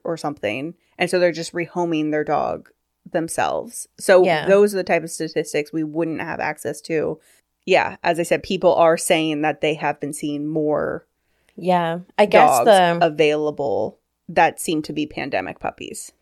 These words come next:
Speaker 2: Pet
Speaker 1: So
Speaker 2: Finder,
Speaker 1: that's
Speaker 2: give us your stats from last year.
Speaker 1: Yeah, we'll, we'll keep you guys updated on that, that, on the whole pandemic puppy mo-, dogs being rehoming. If that changes over the next few months, we'll keep an eye on it for you guys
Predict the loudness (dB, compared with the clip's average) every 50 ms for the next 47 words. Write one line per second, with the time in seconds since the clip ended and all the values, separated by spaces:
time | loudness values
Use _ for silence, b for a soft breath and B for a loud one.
0 | _ _ 4 4 6 6 8 6 6 6 6 6 6 6 4 4 -2 -8 -10 2
1 | 4 4 6 6 4 2 2 -2 -4 2 2 4 4 4 2 -2 -8 -6 -2 0
2 | 0 0 0 -2 -6 -2 2 4 4 4 4 0 0 4 4 4 6 4 2 0
3 | 4 6 8 10 10 10 8 6 4 -2 -4 -6 -6 -4 2 2 4 4 4 4
4 | 6 6 6 6 4 4 4 2 2 2 4 2 2 2 0 -2 -2 -4 -8 _
5 | -2 0 2 2 2 2 0 -2 -4 -4 -4 -2 0 0 0 0 -2 -4 -4 -2
6 | 0 0 0 0 0 -4 _ _ -4 -4 -4 -2 -2 -6 -4 -2 -2 -2 -2 -4
7 | -6 -8 -10 _ _ _ _ _ _ _ _ _ _ _ _ _ _ _ _ -10
8 | -6 -4 -4 -6 -6 _ -8 -2 2 4 4 2 2 0 -2 -2 -2 -2 -2 -2
9 | -4 -4 -2 -2 -2 0 0 -2 -2 -2 -2 -4 -4 -2 2 0 0 0 0 -4
10 | -4 -4 -4 -6 -4 -6 -4 -2 -2 -2 -2 -4 -4 -6 -8 -6 -4 -4 -6 -6
11 | -8 -8 -8 -10 -8 -8 -6 -4 -2 -2 0 0 0 -2 -2 -4 -6 -6 -6 -6
12 | -4 -2 -2 0 0 0 -2 -4 -4 -8